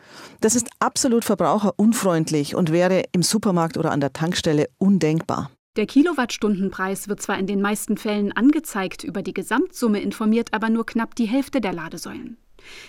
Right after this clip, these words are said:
Speaker 2: Der A D A C untersuchte fünfundzwanzig sogenannte Rastanlagen direkt an der Autobahn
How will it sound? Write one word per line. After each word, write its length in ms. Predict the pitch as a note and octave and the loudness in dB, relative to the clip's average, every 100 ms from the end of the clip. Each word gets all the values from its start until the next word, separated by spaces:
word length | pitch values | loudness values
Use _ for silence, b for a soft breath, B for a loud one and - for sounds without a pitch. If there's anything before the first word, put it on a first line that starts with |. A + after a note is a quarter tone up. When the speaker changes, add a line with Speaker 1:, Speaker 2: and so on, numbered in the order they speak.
| - | -10
Speaker 2:
Der 160 | - | -6
A 60 | G3+ | 0
D 120 | A#3+ | 0
A 100 | A3+ | 0
C 200 | - B3+ | 0 2
untersuchte 560 | C#4 C4 A3 B3 - B3 | 2 2 0 -2 -2 -2
fünfundzwanzig 840 | - B3+ B3 A3+ - A3 A#3 G#3+ | 4 4 4 0 0 -2 -2 -4
sogenannte 560 | G#3+ G#3+ G#3 G3+ G3+ F3 | -4 0 0 0 -2 -4
Rastanlagen 760 | F#3 - - G#3+ F#3+ F3 F3 | -4 -4 -2 0 0 -2 -4
direkt 400 | F3+ F3+ G3 - | -6 -6 -8 -8
an 100 | - | -8
der 140 | G3 F#3 | -6 -4
Autobahn 520 | G3+ A#3 E3+ E3+ F3 | -2 -4 -6 -8 -10